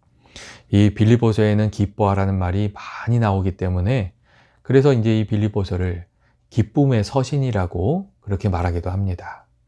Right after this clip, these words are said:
어, 그러면 사도 바울이 말하는 그 기쁨은 어떤 기쁨이었습니까? 사도 바울이 말하는 기쁨은 사실 이 세상적인 기쁨은 아닙니다. 세상에서 우리들이 출세할 때 느-, 느끼는 기쁨,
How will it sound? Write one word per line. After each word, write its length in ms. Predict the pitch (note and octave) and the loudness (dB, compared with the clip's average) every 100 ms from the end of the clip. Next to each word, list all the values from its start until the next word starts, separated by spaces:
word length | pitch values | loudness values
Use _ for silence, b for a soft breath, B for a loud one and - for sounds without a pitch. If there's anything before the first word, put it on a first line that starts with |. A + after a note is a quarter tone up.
| _ b b b b b b _ | _ b b b b b b _
어, 420 | - F2 E2 E2 E2 | -6 -2 -2 -6 -6
그러면 340 | - G2+ G2 | 2 4 4
사도 280 | G2 A2+ A2+ | 2 2 2
바울이 320 | G#2 G2+ G2+ | 2 2 0
말하는 480 | G2 F#2 F2+ F2+ F2+ | 0 -2 -2 -2 -4
그 140 | F2 F2+ | -6 -10
기쁨은 640 | - F2+ F2+ G2+ C#3 F2+ - _ _ _ _ _ | -8 -6 -2 0 -2 -4 -12 _ _ _ _ _
어떤 360 | - - C#3 C#3 | -20 -4 0 2
기쁨이었습니까? 1000 | G#2+ A#2 G#2 F#2+ - F2 - - - - _ _ _ _ b b b b | 2 0 -2 -2 -6 -14 -14 -20 -20 -20 _ _ _ _ b b b b
사도 280 | - A2+ A#2 | 0 4 6
바울이 300 | A2 A2 B2 | 6 6 4
말하는 400 | G#2+ F#2+ F#2+ G2 | 2 2 2 0
기쁨은 400 | F#2 F2 F#2 F#2+ | -2 -4 -4 -4
사실 480 | G2+ F#2 G#2+ G#2+ F#2+ b b b - | -6 -6 -4 -4 -6 b b b -6
이 140 | F2 | -4
세상적인 720 | - - G#2+ C#3+ C3+ G#2 C3 | -2 0 2 4 4 2 0
기쁨은 420 | A#2 - F#2+ G2+ | -4 -6 -4 -4
아닙니다. 640 | F2 F2 E2+ D#2+ E2 E2 _ _ _ b b b b _ | -4 -4 -6 -10 -14 -18 _ _ _ b b b b _
세상에서 580 | A2 G#2 G#2+ G2+ G2+ | 4 4 4 2 2
우리들이 400 | G2 G2 F#2 F#2 | 2 2 2 0
출세할 500 | F2+ G#2 F#2+ F#2+ F2 | 0 -2 -2 -2 -2
때 120 | - F2+ | -4 -4
느-, 120 | F2+ _ - | -6 _ -10
느끼는 560 | F#2+ - F#2 F#2 F#2 | -10 -4 -2 0 -2
기쁨, 500 | F2+ G2 - E2 E2 | -6 -12 -8 -6 -8